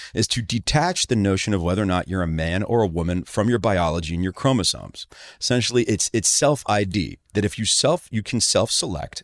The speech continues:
whether or not you're a man or a woman. And this is kind of played into the gender fluidity movement,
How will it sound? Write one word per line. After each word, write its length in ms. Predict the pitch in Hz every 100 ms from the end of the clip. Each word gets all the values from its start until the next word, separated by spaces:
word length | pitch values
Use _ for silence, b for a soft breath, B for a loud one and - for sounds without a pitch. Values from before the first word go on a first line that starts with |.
| _
whether 260 | 90 85
or 40 | 98
not 240 | 87 87
you're 140 | 98
a 40 | 95
man 180 | 80 76
or 80 |
a 60 | 85
woman. 320 | 117 95 67 -
And 140 | 85
this 160 | 87 -
is 80 | 90
kind 160 | 92
of 80 | 82
played 240 | - 90 87
into 400 | 85 - 87 85 B B -
the 80 | 82
gender 320 | 87 78 76
fluidity 480 | - 82 156 151 135
movement, 480 | 131 113 117 117